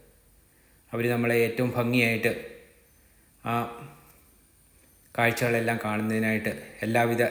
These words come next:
സഹായ സഹകരണങ്ങളും നൽകി. അതിലവർക്കുള്ള നന്ദി പ്രത്യേകം അറിയിക്കുന്നു. അതുപോലെ തന്നെ നമ്മളിപ്പോൾ ഉത്രാളിക്കാവിൽ നിന്നും അധികം താമസിയാതെ തന്നെ ഇവിടുന്ന് പോയി. ഇപ്പം തന്നെ നമ്മൾ,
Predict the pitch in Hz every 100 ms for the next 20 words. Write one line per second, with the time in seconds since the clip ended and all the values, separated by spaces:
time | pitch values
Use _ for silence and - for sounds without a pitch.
0 | - 113 110 113 117 117 104 104 104 107
1 | 110 107 98 98 - - - - - -
2 | - - 113 117 113 113 117 113 107 104
3 | 110 - - - - 110 - 120 120 110
4 | 95 82 87 87 - - - - - -
5 | - 117 120 127 127 131 127 - - -
6 | - - - - - - _ _ - _
7 | _ - 117 120 127 123 123 123 127 123
8 | 127 127 127 127 127 127 127 127 120 123
9 | 120 117 127 117 120 120 117 117 110 113
10 | 110 - - 120 117 120 117 117 117 117